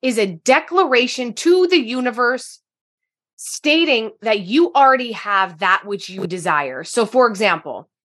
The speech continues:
on the left side, it says, um, "I hate that I sound stupid when I'm on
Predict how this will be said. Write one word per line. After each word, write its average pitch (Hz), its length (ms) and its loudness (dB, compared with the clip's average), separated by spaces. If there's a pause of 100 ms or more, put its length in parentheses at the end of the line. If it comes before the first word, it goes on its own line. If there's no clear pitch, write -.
on 214 120 2
the 208 60 4
left 247 240 2
side, 226 200 2
it 214 100 -6
says, 175 380 -2 (680)
um, 185 400 0
"I 214 160 2
hate 214 380 -4
that 214 220 2
I 208 120 0
sound 214 360 -4
stupid 196 460 -10
when 185 180 -2
I'm 175 180 0
on 165 300 -2